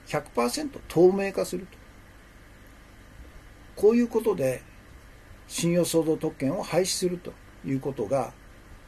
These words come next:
超金融資本主義の源泉で、源泉を破壊するんですね。では、二つ目、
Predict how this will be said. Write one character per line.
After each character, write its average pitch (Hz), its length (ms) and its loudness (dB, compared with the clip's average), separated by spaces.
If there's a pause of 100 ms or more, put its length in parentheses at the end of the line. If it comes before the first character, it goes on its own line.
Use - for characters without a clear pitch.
(1200)
超 196 180 6
金 156 240 0
融 156 120 2
資 143 160 -4
本 147 180 0
主 143 160 -6
義 123 100 0
の 131 240 -2 (880)
源 165 300 6
泉 196 420 2
で、 170 160 -4 (360)
源 151 340 2
泉 185 360 -2
を 202 300 2 (720)
破 - 100 -4
壊 165 140 4
す 165 120 -2
る 151 60 -2
ん - 20 -6
で - 60 -10
す - 80 -16
ね。 127 160 -12 (2250)
で 165 80 2
は、 151 60 2
二 226 260 0
つ 240 140 0
目、 208 180 -2